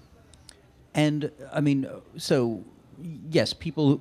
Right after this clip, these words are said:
people of that era will look at these pictures and have a, a blast from the past and, and feel a rush of recognition. But what do you hope, um, someone who's, uh, you know, w-, was born after all this even happened gets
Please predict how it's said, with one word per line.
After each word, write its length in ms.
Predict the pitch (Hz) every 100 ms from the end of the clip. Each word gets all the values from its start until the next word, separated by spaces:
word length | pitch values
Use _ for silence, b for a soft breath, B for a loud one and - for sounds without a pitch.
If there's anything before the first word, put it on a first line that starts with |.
| -
people 360 | 180 160 143
of 140 | 123 104
that 260 | 117 104
era 340 | 123 123 101 92
will 200 | 107 104
look 160 | 104
at 80 | 95
these 160 | 92 -
pictures 440 | 123 - 101 87
and 180 | 92 90
have 200 | 98 87
a, 180 | 85 82 - - - _ -
a 120 | 101
blast 380 | 90 101 92 -
from 140 | 98
the 80 | 85
past 360 | 92 87 87 90
and, 200 | 87 78
and 380 | 95 90 101
feel 220 | - 104 90
a 60 |
rush 300 | 82 87 -
of 220 | 85 80 71
recognition. 680 | 98 95 87 92 92 92 82 B B B _
But 200 | 139 - _
what 220 | 143 185 -
do 100 | 294
you 120 | 208
hope, 300 | 185 170 - - _ _ _ -
um, 540 | 123 120 113 110 107 - _ _ _ _ _ _ _ _ _ _ _ _ -
someone 420 | - 151 135 120
who's, 380 | 120 113 104 - -
uh, 180 | 123 117
you 120 | 113
know, 200 | 95 101 113 - -
w-, 200 | 110 113
was 180 | 127 113
born 320 | 110 117 123
after 320 | 107 110 - 113
all 140 | 110
this 240 | 104 -
even 220 | - 110 98
happened 560 | 113 165 113 90 95 -
gets 280 | 101 85